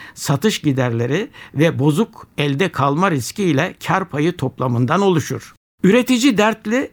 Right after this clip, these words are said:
çünkü yaş meyve ve sebzede hava şartları üretimi etkiliyor. Ürünün satışa hazır hale geldiği dönemde talep olmaz ise ürün tarlada kalıyor veya aracı toptancı yok fiyatına malı satın alıyor. Kaldı ki her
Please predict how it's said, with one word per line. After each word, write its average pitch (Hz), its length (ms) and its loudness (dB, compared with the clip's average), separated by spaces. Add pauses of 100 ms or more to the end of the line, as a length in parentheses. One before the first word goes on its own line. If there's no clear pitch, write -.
(140)
çünkü 240 500 2 (180)
yaş 214 320 0
meyve 196 360 0
ve 175 120 -2
sebzede 185 560 0
hava 185 300 0
şartları 165 580 -2
üretimi 214 380 2
etkiliyor. 135 600 -2 (360)
Ürünün 214 400 4
satışa 185 520 -2
hazır 180 260 0
hale 165 280 0
geldiği 165 480 0
dönemde 143 480 0
talep 190 320 0
olmaz 170 420 2
ise 196 320 -6 (300)
ürün 226 240 4
tarlada 196 500 0
kalıyor 143 380 -2
veya 208 340 2 (240)
aracı 202 340 2
toptancı 190 680 -2
yok 226 240 2
fiyatına 175 440 0
malı 196 220 2
satın 175 320 0
alıyor. 110 280 -2 (540)
Kaldı 196 300 0
ki 208 140 -2
her 269 160 2